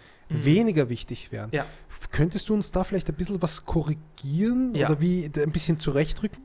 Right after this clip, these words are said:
Speaker 1: Das ist ein sehr wichtiger Aspekt. Also ihr müsst euch so vorstellen, ähm, was hier jetzt sehr stark übermittelt wurde und das ist, was für mich wichtig war, ich war islamisch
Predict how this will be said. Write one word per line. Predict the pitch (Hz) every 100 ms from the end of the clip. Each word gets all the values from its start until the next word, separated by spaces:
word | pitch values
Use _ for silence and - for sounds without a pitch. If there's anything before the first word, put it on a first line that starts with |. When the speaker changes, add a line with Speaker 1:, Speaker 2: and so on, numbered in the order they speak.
| -
Speaker 1:
Das | 160 165
ist | 160
ein | 147
sehr | 143 135
wichtiger | - 131 117
Aspekt. | 120 - 117 - - - - - -
Also | 165 170 170
ihr | 170
müsst | 185 180
euch | 160
so | -
vorstellen, | 156 147 123 - 123 120 _
ähm, | 147 139 135 - - _ _ _ _
was | - 135 156 156 - - -
hier | - - 226
jetzt | 214 -
sehr | 151 180
stark | 175 - 165 160
übermittelt | 170 147 151 156 151 135
wurde | 127 123
und | 127
das | 147 156
ist, | 156 - - - - - -
was | 151
für | -
mich | 160 180 147
wichtig | 156 170 - 131
war, | 131 143 156 -
ich | 143 135
war | 139 160 165
islamisch | 156 - 147 175 202 208 -